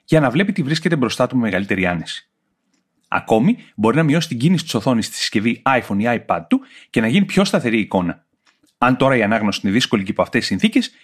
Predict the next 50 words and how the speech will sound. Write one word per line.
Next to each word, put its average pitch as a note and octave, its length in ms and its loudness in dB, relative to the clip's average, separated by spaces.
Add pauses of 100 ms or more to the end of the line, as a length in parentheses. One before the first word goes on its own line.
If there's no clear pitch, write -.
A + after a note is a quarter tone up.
(140)
υπάρχει D3 380 0
και C#3 120 -2
η G2+ 80 0 (100)
Siri, F#2 180 -2 (300)
ο A#2+ 100 0
φωνητικός B2 440 0
βοηθός G2+ 300 -2
της - 140 -6
Apple, A#3+ 200 4 (260)
που G#3 100 2
μπορεί D#3 160 4
να C3 100 2
δώσει A#2+ 200 0
λύσεις A#2+ 480 -2
σε - 140 -2
καθημερινά G#2 460 0
ζητήματα. F2 460 -8 (380)
Παρομοίως, C3 640 2
καλύπτονται D#3+ 380 0
και D#3+ 120 -2
οι B2+ 40 2
ανάγκες C#3 300 0
όσων D#3+ 200 0
χρειάζονται C#3+ 480 0
εναλλακτικούς A#2+ 560 0
τρόπους B2+ 260 -2
χρήσης G#2+ 580 -2
που G#3 80 0
σχετίζονται F#3+ 340 0
με G3 80 2
την C3 100 -6
κινητικότητα A#2 540 -2
στα - 140 0
άκρα F2+ 240 -2
τους. - 240 -20 (520)
Πόσο C4 260 4
εύχρηστη C#3 320 0
μπορεί A2+ 200 0
να G#2 80 -2
γίνει G#2 260 -2
η F#2+ 40 -2
επιλογή G2 400 0
μιας G2+ 220 0
σειράς G2+ 300 0
από G2 100 -4
εντολές G2+ 260 0
στο - 80 -10
κινητό, G2+ 580 0
το A#2 180 -2
tablet G#2 320 2